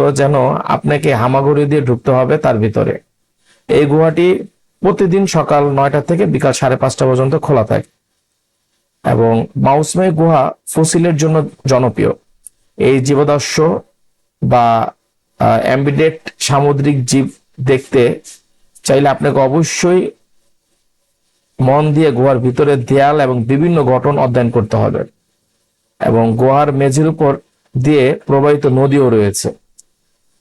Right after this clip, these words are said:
মানে, মেন কথা হচ্ছে যে সব দিক দিয়ে মিলিয়ে এই মাউসমাই গুহা বেশ রোমাঞ্চকর।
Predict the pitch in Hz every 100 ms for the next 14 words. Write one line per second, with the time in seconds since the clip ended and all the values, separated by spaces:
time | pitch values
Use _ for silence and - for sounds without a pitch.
0 | - 127 139 131 - 123 143 170 190 190
1 | 190 190 190 175 180 - 151 147 165 160
2 | 147 175 170 165 170 170 127 147 - -
3 | 139 135 135 139 156 151 - 143 151 127
4 | 143 143 135 127 131 127 127 -